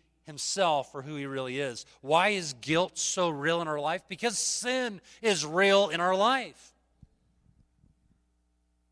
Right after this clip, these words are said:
We cannot sin and stay joyful for very long. If you want to find your tongue again and worship the way maybe perhaps you did at one point,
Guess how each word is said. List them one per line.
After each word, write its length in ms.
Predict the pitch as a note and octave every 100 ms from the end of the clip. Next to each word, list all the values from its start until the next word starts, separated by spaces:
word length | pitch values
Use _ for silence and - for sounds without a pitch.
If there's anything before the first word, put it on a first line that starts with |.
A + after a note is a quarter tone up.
| _ _ _ _ _ _ _ _ _ _ _ _ _ _ _ _ _ _ _ _ _
We 100 | C3
cannot 280 | - D#3+ D#3
sin 300 | - - D#3
and 80 | A#2+
stay 220 | - C3+
joyful 440 | A2+ C3 C3 - G2+
for 140 | G2+
very 220 | G2 G#2
long. 300 | G2 G2 F2 _ _ _ _ _ _ _ _ _ _ _ _ _ -
If 180 | A#2+ -
you 140 | D3+
want 260 | F3+ E3+ D#3+
to 40 |
find 360 | - C#3+ C#3+ B2+
your 140 | A#2 -
tongue 300 | - C3 C#3
again 300 | C3 B2+ C3
and 160 | G2+
worship 520 | G2 A#2+ C#3 - D#3 - _ -
the 80 | A#2+
way 160 | B2
maybe 280 | B2+ C3 C3
perhaps 400 | - B2 C3 -
you 80 | C3
did 120 | B2+
at 120 | C3+
one 180 | B2 C3
point, 300 | A#2+ C#3+ D3+